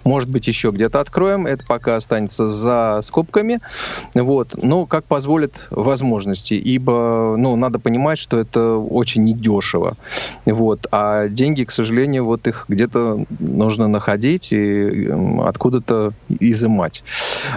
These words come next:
Вот. Поэтому, м, я думаю, что у нас всё получится. А, нас, э, у наших представительств по стране будет больше, представительств Радио вос. И, э, в конечном счёте мы будем, э,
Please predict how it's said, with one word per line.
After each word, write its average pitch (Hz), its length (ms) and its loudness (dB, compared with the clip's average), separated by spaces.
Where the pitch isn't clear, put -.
Вот. 113 360 0
Поэтому, 131 1400 0
м, 87 600 -2
я 131 320 2
думаю, 135 480 2
что 117 680 0
у 98 500 0
нас 139 120 2
всё 143 220 0
получится. 131 840 -2
А, 113 520 2
нас, 127 500 -2
э, - 20 0
у 107 360 0
наших 131 240 -2
представительств 123 580 -2
по 127 80 2
стране 120 360 0
будет 104 360 -2
больше, 104 760 0
представительств 123 440 -2
Радио 131 320 0
вос. 131 260 -2
И, 143 400 2
э, 127 320 0
в - 20 -16
конечном 160 440 0
счёте 135 360 -2
мы 131 120 2
будем, 143 460 0
э, 117 680 0